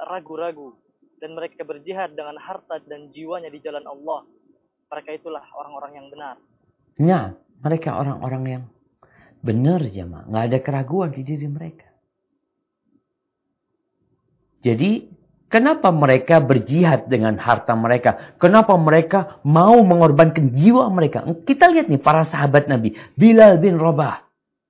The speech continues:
Speaker 2: Kenapa dalam kondisi di terik matahari yang panas,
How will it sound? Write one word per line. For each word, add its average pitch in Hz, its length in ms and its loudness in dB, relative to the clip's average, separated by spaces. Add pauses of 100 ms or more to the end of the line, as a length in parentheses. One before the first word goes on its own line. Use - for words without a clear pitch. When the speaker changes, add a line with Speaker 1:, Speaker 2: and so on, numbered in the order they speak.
(600)
Speaker 2:
Kenapa 254 320 4
dalam 202 320 6
kondisi 208 800 2
di 175 320 -4
terik 220 320 2
matahari 190 680 2
yang 190 180 0
panas, 180 400 0